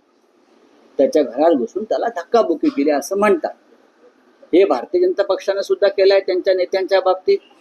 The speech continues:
इतर पक्षाने सुद्धा केलेलं आहे. हे नवीन नाही असं प्रकरण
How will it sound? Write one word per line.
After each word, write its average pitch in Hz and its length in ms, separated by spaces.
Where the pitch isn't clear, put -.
इतर 208 300
पक्षाने 202 460
सुद्धा 180 320
केलेलं 107 360
आहे. - 140
हे 170 180
नवीन 240 200
नाही 226 140
असं 170 180
प्रकरण 123 280